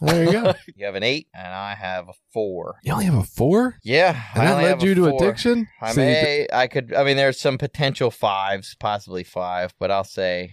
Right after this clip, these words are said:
Speaker 2: I'm, I'm a, I'm a hard four.
Speaker 1: And this is how serious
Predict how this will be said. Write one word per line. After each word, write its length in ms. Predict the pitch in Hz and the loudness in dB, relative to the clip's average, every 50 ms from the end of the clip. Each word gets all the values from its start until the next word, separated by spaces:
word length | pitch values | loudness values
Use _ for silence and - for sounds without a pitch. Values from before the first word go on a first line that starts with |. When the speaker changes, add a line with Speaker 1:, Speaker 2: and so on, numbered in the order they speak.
| 92 104 - | -16 -12 -10
Speaker 2:
I'm, 240 | 87 92 92 92 - - | -8 -8 -8 -8 -8 -8
I'm 180 | 104 101 98 | -6 -6 -6
a, 160 | 92 90 90 - _ _ _ _ | -6 -8 -8 -12 _ _ _ _
I'm 140 | - 123 127 | -4 -2 -2
a 40 | 113 | 0
hard 300 | 104 113 107 104 98 - | 0 0 0 0 0 -4
four. 400 | - - 101 92 90 90 90 90 - - _ | -8 -10 -8 -6 -6 -8 -8 -8 -12 -6 _
Speaker 1:
And 240 | 127 131 131 131 131 | 0 0 2 2 2
this 220 | 127 131 131 - | 2 2 2 2
is 480 | 131 120 117 117 113 110 110 117 117 - - | 2 2 4 4 4 2 0 -2 -6 -8 -4
how 280 | 117 117 117 104 101 | 0 0 2 2 0
serious 840 | 98 - - 139 143 180 233 220 123 - - 95 - - - - - | 0 -2 -2 0 0 0 0 0 -2 -2 -4 -6 -6 -12 -16 -20 -20